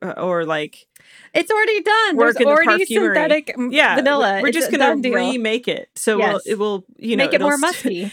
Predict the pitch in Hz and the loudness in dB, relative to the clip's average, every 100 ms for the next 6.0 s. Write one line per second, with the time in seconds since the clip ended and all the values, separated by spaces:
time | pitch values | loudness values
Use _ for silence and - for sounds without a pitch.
0 | - - 269 240 269 262 262 - _ 196 | -4 0 0 0 -4 -4 -8 -12 _ -4
1 | 208 226 254 262 269 254 202 180 180 - | -2 0 0 0 -2 0 0 -2 -4 -8
2 | - - _ _ _ - 196 196 220 247 | -14 -18 _ _ _ -4 -2 0 -4 -6
3 | - - - 190 127 202 226 220 226 226 | -10 -16 -6 -4 -4 -4 0 0 0 0
4 | 226 185 185 185 156 139 180 _ _ _ | -4 -6 -4 -4 -4 -6 -10 _ _ _
5 | - 740 831 880 740 605 220 214 214 311 | -10 -8 -10 -14 -12 -6 -2 0 0 -4